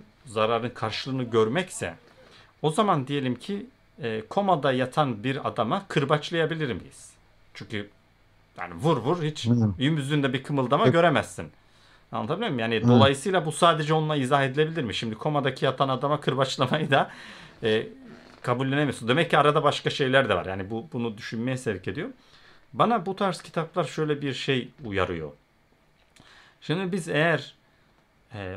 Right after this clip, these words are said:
Speaker 1: burayı sırf kitap olarak okursak, e, hani mesela toplum olarak nasıl köre-, körleşmiş mesela. Yani mesela şimdi biz kırk yıl sonra hocam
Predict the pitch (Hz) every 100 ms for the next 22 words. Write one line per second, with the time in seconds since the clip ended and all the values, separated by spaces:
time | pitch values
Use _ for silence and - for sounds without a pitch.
0 | 107 147 151 120 - - 139 135 - 143
1 | 160 147 135 131 120 - 220 156 117 -
2 | - - - - - - - 90 90 107
3 | 110 107 110 - 92 123 - 160 185 151
4 | 127 123 135 135 123 - 117 123 110 -
5 | 113 107 113 107 113 - 98 - 92 80
6 | - _ 143 127 156 151 139 - 165 143
7 | 135 - 180 156 - 247 - 156 139 151
8 | 135 127 147